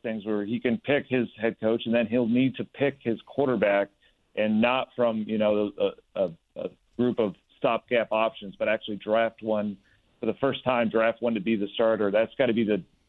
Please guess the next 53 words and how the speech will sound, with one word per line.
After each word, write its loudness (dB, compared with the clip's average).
that's 0
the -8
thing 0
Chris -2
Ballard's 2
never 2
done. 0
And 2
maybe 4
you 2
can 2
argue 2
he -2
never, 0
I -2
think 2
if, -2
if -4
you 2
wanna 2
keep 0
him 0
around, 2
the 0
argument -2
is -4
he's -6
never -2
quite -2
gotten 0
a -6
good -4
situation -2
to -4
do 2
it 2
in. 0
And 2
this 0
will 0
be 2
the 0
year 2
that, 0
that -4
they -2
try 0
it -2
and -8
see -4
how 2
it -4
goes. 0